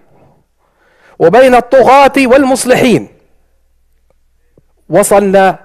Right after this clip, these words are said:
قرآنا وتاريخا وإنسانية إلى هذه الحقيقة. فأول سبب خلق فطري،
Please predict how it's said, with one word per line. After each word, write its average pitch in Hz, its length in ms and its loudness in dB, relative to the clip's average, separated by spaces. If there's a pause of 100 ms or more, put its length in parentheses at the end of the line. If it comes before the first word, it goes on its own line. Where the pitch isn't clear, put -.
(260)
قرآنا 170 760 -2
وتاريخا 214 720 0
وإنسانية 247 600 0
إلى 208 260 0
هذه 185 220 -2
الحقيقة. 139 580 -8 (2250)
فأول 302 560 2
سبب 294 300 0
خلق 302 380 -4
فطري، 160 540 -6